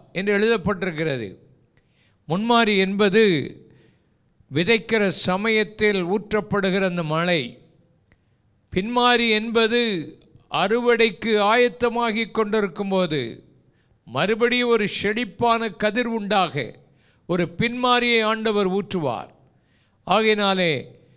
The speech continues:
முன்மாரிக்காகவும் பின்மாரிக்காகவும் ஜெபம் பண்ணும்போது ஆண்டவர் ஒரு மெய்யான எழுப்புதலை நம்முடைய மத்தியிலே தருவார் என்பதில் சந்தேகமில்லை. ஆயினாலே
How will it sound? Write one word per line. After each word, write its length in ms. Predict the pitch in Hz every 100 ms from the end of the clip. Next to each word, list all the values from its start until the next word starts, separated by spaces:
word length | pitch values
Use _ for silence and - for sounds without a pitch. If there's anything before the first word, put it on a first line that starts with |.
| _ _ -
முன்மாரிக்காகவும் 1120 | 180 226 240 240 233 170 226 220 202 190 156
பின்மாரிக்காகவும் 1200 | 226 240 247 247 233 165 220 202 190 170 143 - - _ -
ஜெபம் 340 | 180 196 240 226
பண்ணும்போது 520 | 214 208 185 180 170
ஆண்டவர் 840 | 156 214 233 220 185 165 143 - - _ -
ஒரு 180 | 160
மெய்யான 580 | 160 190 233 240 233 226
எழுப்புதலை 920 | 208 180 233 254 226 214 190 175 143 127 - - -
நம்முடைய 380 | 160 175 156 139
மத்தியிலே 600 | 180 180 226 226 202 185
தருவார் 600 | 185 175 214 240 233 220
என்பதில் 720 | 196 185 185 175 151 147 -
சந்தேகமில்லை. 1120 | - - 175 170 170 135 143 135 143 127 - - _ _ _ _ _ _ _ _ _ _ _ _ -
ஆயினாலே 520 | 135 156 160 185